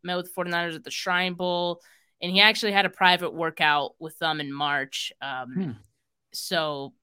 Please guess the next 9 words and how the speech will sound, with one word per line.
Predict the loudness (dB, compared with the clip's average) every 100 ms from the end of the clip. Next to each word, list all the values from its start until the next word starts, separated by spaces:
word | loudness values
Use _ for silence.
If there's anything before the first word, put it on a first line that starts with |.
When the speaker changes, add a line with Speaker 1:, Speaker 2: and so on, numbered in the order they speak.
| _ 0
Speaker 1:
yeah, | 4 4 2 -4 -14 -8
that, | -6 -6 _ _ _ -16
I |
thought | -12 -8
that | -6 -6
was | -6 -10 -10
interesting. | -10 -8 -10 -6 -4 -4 -8 _ 2
Speaker 2:
Yeah. | 4 4 2
Speaker 1:
Um, | -4 -10